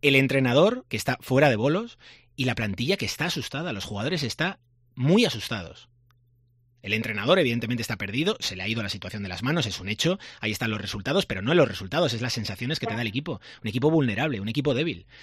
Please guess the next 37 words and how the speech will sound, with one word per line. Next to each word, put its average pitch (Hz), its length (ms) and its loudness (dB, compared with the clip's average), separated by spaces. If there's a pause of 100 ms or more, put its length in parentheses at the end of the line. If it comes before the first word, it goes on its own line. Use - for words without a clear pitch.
(200)
Y - 120 -16
ya 95 100 2
no 131 80 0
voy 139 80 4
a 139 40 6
entrar 131 200 2
en, 127 280 2 (1400)
digamos, 110 280 0
decisiones 139 520 2
individuales 117 680 4
o 101 60 -8
puntuales, 113 580 -2
o 98 40 -8
la 92 100 -6
Echea 120 200 -2
de 117 60 -4
central, 104 420 -4
o 101 80 -6
Diego 104 220 -4
Sánchez 113 360 -4 (260)
de 110 100 -2
lateral. 110 420 -2 (840)
Es 120 140 -2
que 151 120 0
se - 160 0
le 101 160 -2
ve 139 260 2
perdido, 123 400 2
lo 104 80 0
está 170 200 0
intentando 160 480 2
todo 160 180 2
y 123 80 4
no 147 140 2
le 143 80 0
sale 156 260 -2
nada - 320 -8